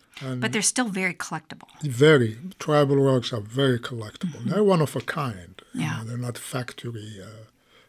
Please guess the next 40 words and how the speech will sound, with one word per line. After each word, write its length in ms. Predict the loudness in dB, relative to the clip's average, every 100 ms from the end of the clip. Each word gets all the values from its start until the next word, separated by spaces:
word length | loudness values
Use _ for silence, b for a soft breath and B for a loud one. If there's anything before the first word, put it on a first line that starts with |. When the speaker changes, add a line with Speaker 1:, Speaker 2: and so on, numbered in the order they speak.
| b -4
Speaker 1:
made. 420 | -4 -4 -12 -20 -20 B B B -6
Speaker 2:
And 80 | -4
because 320 | -4 -6 -4
they're 160 | -2 -2
made 420 | -2 -4 -4 -6
in, 320 | -6 -8 -8
in 200 | -10 -10 -12
tents 460 | -6 -2 -2 -2
often 380 | -2 -4 -6 -10
in 100 | -8
these 220 | -8 -10 B B B
small 360 | -6 -2 -2 -4
villages, 460 | -6 -8 -8 -8
their 200 | -6 -6
looms 500 | -4 -4 -2 -4 -6 -4
are 200 | -4 -4
built 500 | -8 -8 -8 -10 -18 -14
differently. 680 | -12 -12 -14 -14 -16 -18 _
Speaker 1:
Yes, 380 | 0 0 0 -8 -4
absolutely. 800 | -2 -2 -2 -2 -2 -10 -12 -10
Uh, 180 | -8 -6
you 200 | -4 -4
know, 240 | -2 -2 -2
it's 340 | -2 -8 -10 _ _ 2
very 260 | 6 6
personal. 600 | 6 6 6 6 -4 -10 -16 _ B B -4
Speaker 2:
And 100 | 0
they're 80 |
more, 380 | 0 0 -2 -4
I 60 | -6
think, 160 | -10 -10
horizontal 640 | -4 -4 -2 0 0 -2
versus 320 | -4 -4 -6
these 180 | -8 -4
master 400 | -2 -2 -2 -6
weavers 420 | -6 -6 -6 -6
use 220 | -6 -8
these 340 | -8 -8 -10 -10
really 360 | -8 -6 -6
large 640 | -2 -2 0 -2 -6 -8